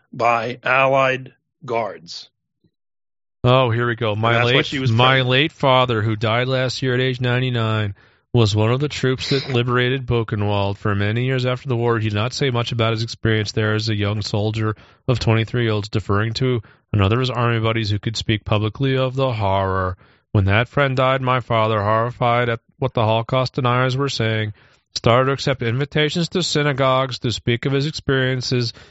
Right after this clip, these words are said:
Speaker 2: telling himself that he did not want to die without saying something because he was there. He knew what he saw. I have a video of my father
Speaker 1: How
Speaker 2: from
Speaker 1: much
Speaker 2: twenty
Speaker 1: money
Speaker 2: years
Speaker 1: did he
Speaker 2: ago
Speaker 1: get?
Speaker 2: when he was interviewed at the same time on public access television program in Ohio where he lived.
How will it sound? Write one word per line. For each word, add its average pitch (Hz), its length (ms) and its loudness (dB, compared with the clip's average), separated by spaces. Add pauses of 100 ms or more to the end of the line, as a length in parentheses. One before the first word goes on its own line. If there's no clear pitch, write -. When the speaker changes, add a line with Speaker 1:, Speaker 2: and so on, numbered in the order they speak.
(180)
Speaker 2:
telling 143 240 4
himself 147 420 0
that 127 80 -4
he 110 60 0
did 107 80 -4
not 123 220 0
want 135 240 -2
to 147 60 -4
die 127 280 2
without 127 260 -2
saying 131 200 -2
something 120 240 -2
because 123 260 -2
he 113 160 0
was 120 180 -4
there. 110 520 0 (340)
He 120 100 4
knew 110 200 2
what 120 140 0
he 127 160 -2
saw. 98 760 0 (380)
I 127 60 4
have 117 80 4
a 113 40 2
video 117 220 0
of 127 40 -6
my 139 120 0
father 127 260 0
Speaker 1:
How 139 60 -2
Speaker 2:
from 147 60 2
Speaker 1:
much 139 80 -4
Speaker 2:
twenty 135 160 2
Speaker 1:
money 165 140 4
Speaker 2:
years 160 100 -2
Speaker 1:
did 123 100 -2
he - 60 -
Speaker 2:
ago 104 220 -2
Speaker 1:
get? 113 180 -8 (360)
Speaker 2:
when 120 100 4
he 117 100 4
was 113 140 0
interviewed 131 460 -2
at 120 80 -4
the 110 80 -4
same 117 360 -2 (100)
time 120 240 2
on 95 100 -2
public 127 320 0
access 127 380 -2
television 127 380 -2
program 123 220 0
in 135 60 0
Ohio 104 440 0
where 95 200 -2
he 107 140 -2
lived. 92 500 -4